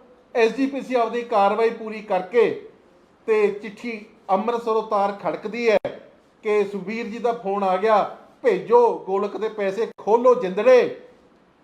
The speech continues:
ਤੇ ਡੀਜ਼ਲ ਖਰੀਦੋ। ਸ਼ਾਮ ਤੋਂ ਪਹਿਲਾਂ ਪਹਿਲਾਂ ਡੀਜ਼ਲ ਉੱਥੇ ਪਹੁੰਚ ਜਾਣਾ ਚਾਹੀਦਾ ਹੈ।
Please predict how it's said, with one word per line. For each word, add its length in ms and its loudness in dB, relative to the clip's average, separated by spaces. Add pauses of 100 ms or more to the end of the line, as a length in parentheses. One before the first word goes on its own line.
(320)
ਤੇ 100 6
ਡੀਜ਼ਲ 540 -4
ਖਰੀਦੋ। 640 0 (300)
ਸ਼ਾਮ 420 2
ਤੋਂ 140 0
ਪਹਿਲਾਂ 380 0
ਪਹਿਲਾਂ 480 -2 (300)
ਡੀਜ਼ਲ 360 -2
ਉੱਥੇ 200 -2
ਪਹੁੰਚ 540 0
ਜਾਣਾ 260 -2
ਚਾਹੀਦਾ 360 -2
ਹੈ। 260 -4